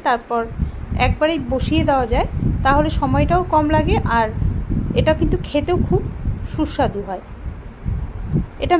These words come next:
মেখে পাঁচ মিনিট একটু রেখে দিচ্ছি। তারপর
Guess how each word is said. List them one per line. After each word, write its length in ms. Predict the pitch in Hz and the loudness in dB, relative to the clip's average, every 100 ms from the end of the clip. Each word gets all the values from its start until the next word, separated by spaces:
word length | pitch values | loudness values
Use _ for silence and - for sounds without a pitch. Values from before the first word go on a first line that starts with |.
| 285 | 4
মেখে 280 | 285 - 440 - - - - | 2 0 -2 -2 -2 -2 0
পাঁচ 180 | - 302 - | 4 4 4
মিনিট 160 | 320 320 | 0 0
একটু 120 | 311 320 277 | -2 0 -2
রেখে 160 | - 294 | -2 -4
দিচ্ছি। 260 | 240 - 392 - - - - - - - - - - - - - - - - - - - - | -6 -6 -6 -6 -8 -8 -8 -8 -10 -10 -10 -12 -8 -6 -4 0 0 0 -6 -8 -10 -6 2
তারপর 300 | 285 285 | 2 4